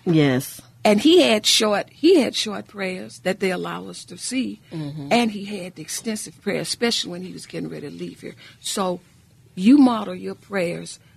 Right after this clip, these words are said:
Speaker 2: the way God leads you, the Holy Spirit leads you.
Speaker 1: Amen. And you know what, Ms. Bird, I could, I could feel it as you're speaking just now that the Holy Spirit was leading and guiding your words. I want to ask you before we leave,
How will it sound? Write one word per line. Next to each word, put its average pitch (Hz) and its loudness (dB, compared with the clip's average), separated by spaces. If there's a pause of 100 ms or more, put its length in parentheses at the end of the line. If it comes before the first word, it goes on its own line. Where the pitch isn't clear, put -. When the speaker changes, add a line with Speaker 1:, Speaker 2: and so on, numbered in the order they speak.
(120)
Speaker 2:
the 175 -2
way 170 -4 (400)
God 185 2
leads 180 -6
you, 156 -10
the 165 -16
Holy 175 -8
Spirit - -6
leads - -12
you. - -14 (100)
Speaker 1:
Amen. 208 6
And 196 4
you 247 4
know 247 6
what, 220 6
Ms. 208 0
Bird, 190 2
I 214 2
could, - -2
I - 4
could - -2
feel 196 2
it 165 4 (840)
as 170 4
you're 170 4
speaking 170 -2
just 143 0
now 151 0
that 139 -2
the 143 -4
Holy 156 2
Spirit 160 -2
was 143 -2
leading 151 0
and 135 -2
guiding 143 0
your 127 0
words. 139 -2 (540)
I 190 4
want 254 4
to - 2
ask 165 0
you 180 2
before 170 2
we 165 4
leave, 165 0